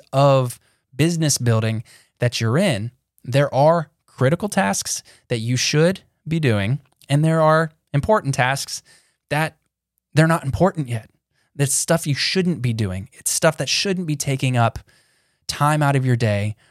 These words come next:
or just mental energy of, like, thinking on the fact that you need to do this, you know, whatever. And if you get out, out of whack with where you're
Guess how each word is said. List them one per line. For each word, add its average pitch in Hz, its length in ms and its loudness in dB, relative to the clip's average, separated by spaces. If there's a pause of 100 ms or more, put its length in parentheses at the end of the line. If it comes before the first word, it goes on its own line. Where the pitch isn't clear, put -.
(100)
or 123 240 2
just 120 280 -2
mental 127 680 0
energy 117 540 0
of, 107 240 -4 (120)
like, 113 180 -4
thinking 135 480 -2
on 117 120 0
the 113 60 -2
fact 117 280 -4
that 117 160 -6
you 117 100 -2
need 113 220 -4
to 101 60 -8
do 110 420 -2 (360)
this, - 480 -6
you 123 100 0
know, 107 100 0
whatever. 117 440 2 (340)
And 151 120 2
if 151 100 -2
you 170 60 0
get 180 160 2
out, 160 300 2
out 151 160 4
of 131 100 0
whack 123 480 0
with 131 300 0
where 139 280 2
you're 131 260 0